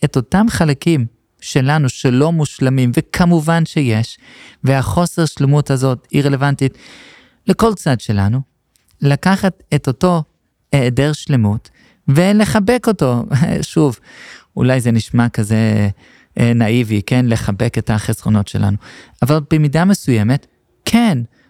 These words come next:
לומר שאלה הדברים שמאפשרים לנו להתקדם, ולגדול, ולצמוח, ולהיות בתהליך. חז"ל אומרים בפרק ג' בפרקי רבי אליעזר, הקדוש ברוך הוא ברא את העולם, אבל העולם לא התקיים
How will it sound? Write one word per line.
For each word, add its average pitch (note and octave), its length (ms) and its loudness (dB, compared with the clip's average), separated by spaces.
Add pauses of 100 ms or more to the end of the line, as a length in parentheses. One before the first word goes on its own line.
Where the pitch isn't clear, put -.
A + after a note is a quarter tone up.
(120)
לומר D#3+ 300 2
שאלה G#3 580 0
הדברים D#3 340 2
שמאפשרים C#3 840 0
לנו C#3+ 420 2 (120)
להתקדם, B2 760 0
ולגדול, C#3 640 0 (460)
ולצמוח, D3+ 960 0 (160)
ולהיות E3 480 0
בתהליך. E3+ 500 0
חז"ל C#3 340 0
אומרים C#3+ 320 2
בפרק - 1160 -2
ג' B2+ 220 2
בפרקי B2+ 400 -2 (100)
רבי A2+ 180 -2
אליעזר, C3+ 300 0 (360)
הקדוש F3 240 0
ברוך E3+ 140 -2
הוא D#3 100 -2
ברא C#3+ 200 2
את D3 80 -2
העולם, C3+ 380 2 (580)
אבל C3 200 0 (260)
העולם D3+ 320 0 (140)
לא E3+ 300 2 (140)
התקיים C#3+ 560 0